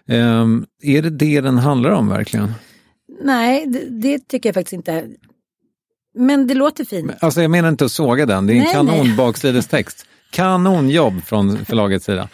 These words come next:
Speaker 1: Men, men jag tycker ju kanske att den handlar, eh,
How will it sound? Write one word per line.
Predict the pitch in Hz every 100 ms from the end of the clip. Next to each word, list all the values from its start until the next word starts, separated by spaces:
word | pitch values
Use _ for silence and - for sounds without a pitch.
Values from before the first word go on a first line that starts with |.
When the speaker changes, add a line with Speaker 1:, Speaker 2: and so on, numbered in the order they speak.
| - - -
Speaker 1:
Men, | 127 123 131 135 135
men | 127 127 127 127
jag | 139 156
tycker | 147 - 123
ju | 110
kanske | 117 107
att | 104
den | 110
handlar, | 107 107 104 104 104 110 113
eh, | 104 101 101